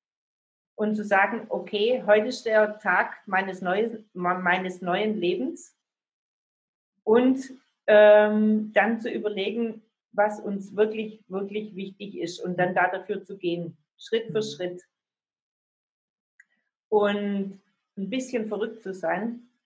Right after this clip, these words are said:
Speaker 2: <laughs>
Speaker 1: ähm, Perfektionismus, äh, zu begraben und wirklich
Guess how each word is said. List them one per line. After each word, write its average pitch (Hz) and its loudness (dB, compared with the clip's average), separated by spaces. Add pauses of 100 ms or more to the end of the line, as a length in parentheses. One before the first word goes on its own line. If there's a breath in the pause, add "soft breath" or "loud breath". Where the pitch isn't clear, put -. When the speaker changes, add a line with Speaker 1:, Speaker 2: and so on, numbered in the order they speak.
(560)
Speaker 2:
<laughs> 160 -10
Speaker 1:
ähm, 175 -4 (600 loud breath)
Perfektionismus, 240 0 (760)
äh, 196 2
zu - -16
begraben 233 0 (1200 loud breath)
und 226 2
wirklich 254 2